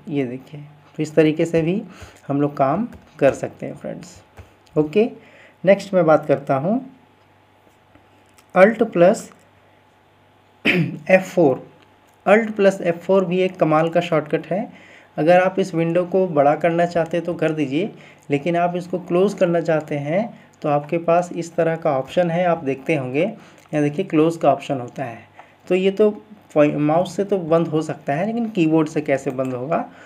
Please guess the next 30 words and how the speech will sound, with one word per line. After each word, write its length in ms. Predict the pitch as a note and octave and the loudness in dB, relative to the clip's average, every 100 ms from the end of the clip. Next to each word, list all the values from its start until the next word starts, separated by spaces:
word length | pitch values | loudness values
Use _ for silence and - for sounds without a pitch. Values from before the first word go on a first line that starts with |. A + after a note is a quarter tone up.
| - - | -14 -6
तो 60 | |
उसके 260 | D#3 D3+ F#3+ | -6 -2 -2
लिए 140 | F#3+ F#3 | 2 4
आप 160 | F#3+ - - F3 | 2 -2 2 8
Alt 300 | F#3 A3+ A3+ | 8 8 2
button 360 | E3+ E3 D#3+ | 4 4 2
दबाकर 600 | D3 C3 B2 B2 D3+ G#3+ - | 2 0 -2 -2 0 0 -2
एफ़ 140 | F#3 E3 | -2 -2
फ़ोर 280 | - G#3 A3+ | 0 2 4
button 300 | D#3+ D3+ C3 | 2 0 -2
दबाएंगे। 400 | B2 A#2+ A#2+ B2 | -4 -8 -10 -10
देखिए 300 | B2 - C3 - | -10 -8 -10 -2
Alt 240 | D#3+ F3 F3 | 0 0 0
के 100 | E3 | -4
साथ 420 | E3 F#3 G#3+ - | 0 -2 -2 -4
एफ़ 220 | D3+ - - | -6 -6 -4
फ़ोर 180 | F#3 | -2
दबाएंगे 520 | F3+ C#3+ C3+ C3 C#3 G#3+ - - - - | 0 0 0 -2 -2 -4 -6 -18 -20 -12
तो 60 | D3 | -6
यहाँ 140 | C#3+ D3 | -6 -4
पे 60 | |
क्लोज 360 | F#3+ - D3+ D3+ | -4 2 2 2
करने 220 | D#3+ C3+ C3+ | -2 -2 -4
का 140 | C#3+ | -4
ऑप्शन 260 | B2+ - B2+ | -6 -6 -10
आ 140 | B2 | -10
गया, 160 | B2 B2 | -10 -10
नो 200 | B2+ D#3+ | -6 -6
करना 300 | D#3 D#3 D#3+ | -4 -4 -6
है, 180 | E3 | -8